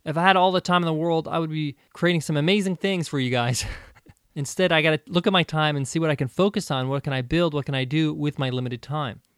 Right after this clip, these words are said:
I still get to do a lot of great things, but I learned that time is so valuable. So learning how to manage your time, 'cause again, you're gonna have to make your own schedule. You're gonna have to wake yourself up. There's,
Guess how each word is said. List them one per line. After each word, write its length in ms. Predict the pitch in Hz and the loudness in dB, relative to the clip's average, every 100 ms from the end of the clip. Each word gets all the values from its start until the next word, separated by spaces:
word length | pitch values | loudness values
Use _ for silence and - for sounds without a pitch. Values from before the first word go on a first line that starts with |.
| _ - - | _ -20 -4
I 100 | 143 | -2
still 220 | 139 - | 0 2
get 100 | 196 | 2
to 60 | 170 | 4
do 140 | 151 | 4
a 20 | 139 | 4
lot 160 | 139 | 4
of 60 | 127 | 4
great 180 | 123 - | 0 0
things, 220 | 156 135 | -2 -2
but 100 | 139 | -2
I 60 | |
learned 240 | 156 214 196 | -2 -2 -4
that 120 | 170 | -6
time 440 | - - 180 175 | -8 -6 -2 -2
is 100 | 151 | -2
so 480 | - - 147 143 147 | -4 -4 -2 0 -2
valuable. 680 | - 120 120 135 123 113 101 _ _ _ | -4 -2 0 0 -2 -6 -12 _ _ _
So 180 | - 147 | -4 0
learning 260 | 180 220 | 2 2
how 100 | 190 | 2
to 60 | 175 | 2
manage 300 | 156 160 151 | 2 2 2
your 60 | |
time, 480 | 135 135 147 147 147 | 0 0 0 0 -2
'cause 160 | 147 139 | -4 -4
again, 400 | 147 240 233 127 - _ - | 0 2 2 0 -8 _ -6
you're 100 | 165 | 0
gonna 100 | 214 | 0
have 80 | - | 0
to 60 | |
make 160 | 180 - | -2 -2
your 120 | 160 | 0
own 200 | 175 233 | 2 2
schedule. 380 | - - 127 117 | 2 -2 -2 -2
You're 80 | 127 | -2
gonna 80 | |
have 60 | 165 | -4
to 80 | 156 | -2
wake 140 | 165 | 0
yourself 460 | 156 131 - 180 - | 0 -2 -2 -4 -2
up. 240 | 165 170 | -4 -4
There's, 260 | 156 139 | -4 -6